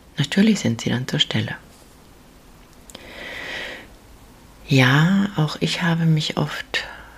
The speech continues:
versucht abzugrenzen. Manchmal ist es schwierig. Ja, aber ich krieg's gut hin. Was sind denn so die Schwächen von diesen Beziehungsmenschen?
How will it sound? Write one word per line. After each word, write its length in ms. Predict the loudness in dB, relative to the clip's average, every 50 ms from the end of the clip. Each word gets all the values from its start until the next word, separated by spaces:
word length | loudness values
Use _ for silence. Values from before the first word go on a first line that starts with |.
| -20 -20 -16
versucht 580 | -2 0 2 2 4 4 2 2 0 -2 -4 -2
abzugrenzen. 960 | -4 -4 -4 -4 -4 -2 -2 -4 -2 -2 0 0 -2 -4 -4 -2 0 2 2
Manchmal 340 | 2 2 2 0 0 0
ist 160 | 0 -2 -2 -2
es 120 | 0 0
schwierig. 640 | 0 0 0 -2 -2 -2 -2 -4 -6 -6 -8 -10 -12 -14 -18 -20 -20 -20 -20 -18 -18 -18 -18 -18 -18 -18 -18 -18 -18 -16 -8 -4
Ja, 140 | -2 -2 -2 -4 -6 -12 -18 -18 -18 -18 -18 -18 -18 -20 -20 -20 -20 -14 -4 0
aber 380 | 0 2 4 6 4 4 4 0 -6 -8 -6
ich 140 | -4 -4 -2
krieg's 300 | -2 -2 -2 -2 0 0
gut 180 | 0 0 0
hin. 160 | -2 -4 -4 -6 -8 -14 -20 -20 -20 -20 -20 -20 -20 -20 -20 -20 -20 -20 -20 -20 -20 -20 -20 -18 -4 0
Was 180 | 2 4 6
sind 180 | 6 6 8 8
denn 160 | 6 6 4
so 280 | 4 2 0 0 -2 -4 -6 -8 -8
die 100 | -4 -2
Schwächen 420 | -2 -2 -2 -4 -6 -4 -6 -8 -6
von 200 | -4 -2 -2 -2
diesen 280 | -2 -4 -4 -4 -6
Beziehungsmenschen? 1000 | -6 -6 -8 -10 -6 -4 -4 -4 -4 -4 -4 -2 -2 -2 -2 -2 -4 -4 -4 -8